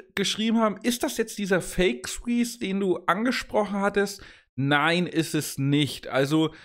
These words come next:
wenn es zu einem Fake Squeeze kommt, dann steigt der Kurs mal massiv auf fünfzig, sechzig Prozent und nicht nur. Und man darf jetzt eigentlich heute nicht diesen Wert her-, hernehmen, sondern in Dollar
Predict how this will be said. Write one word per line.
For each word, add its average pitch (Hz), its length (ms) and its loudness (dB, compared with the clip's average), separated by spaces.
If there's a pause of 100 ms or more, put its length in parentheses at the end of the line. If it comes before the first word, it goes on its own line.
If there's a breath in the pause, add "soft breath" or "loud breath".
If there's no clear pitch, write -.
(160 loud breath)
wenn 175 240 2
es 196 160 0
zu 202 80 2
einem 170 160 2
Fake 170 400 0
Squeeze 185 400 -6
kommt, 180 340 0
dann 165 140 0
steigt 165 380 -2
der 165 80 2
Kurs 180 360 0
mal 160 160 2
massiv 156 560 -2
auf - 180 0
fünfzig, 185 480 -2
sechzig 185 440 -4
Prozent 165 460 -2
und 147 220 -2
nicht 180 360 -2
nur. 214 580 4 (360 loud breath)
Und 143 80 -8
man 151 180 2
darf 151 300 2
jetzt - 240 -4
eigentlich 160 400 -2
heute 151 240 2
nicht 151 260 -6
diesen 180 360 -4
Wert 156 260 2
her-, 156 240 -2 (260)
hernehmen, 147 640 -2
sondern 143 480 0 (320 loud breath)
in 151 280 0
Dollar 147 440 2